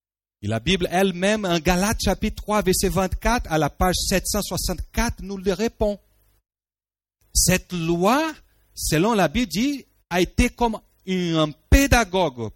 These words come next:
pour nous conduire à Christ, afin que nous fussions justifiés par la foi. La loi de Dieu a un but très précis. Elle doit nous conduire au Seigneur Jésus-Christ.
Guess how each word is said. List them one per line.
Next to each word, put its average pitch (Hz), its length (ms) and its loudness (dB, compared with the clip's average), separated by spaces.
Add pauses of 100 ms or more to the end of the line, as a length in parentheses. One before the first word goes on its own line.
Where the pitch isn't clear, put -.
pour 151 160 -4
nous 147 160 -4
conduire 151 760 -2
à 151 160 -4
Christ, - 520 -4 (560)
afin 151 320 0
que 190 120 -8
nous 185 160 0 (140)
fussions 214 480 -2
justifiés 202 1040 -2 (640)
par 117 200 -4
la 147 300 -4 (320)
foi. 101 340 -8 (600)
La 139 180 0
loi 175 320 4
de 226 160 -2
Dieu 214 340 0 (360)
a 180 60 0
un 185 220 4
but 226 400 -4
très - 260 2
précis. 151 540 0 (840)
Elle 156 280 2
doit 175 280 -2
nous 165 140 -4
conduire 180 1000 -4 (320)
au 151 80 -2
Seigneur 147 460 -2
Jésus-Christ. 120 500 -8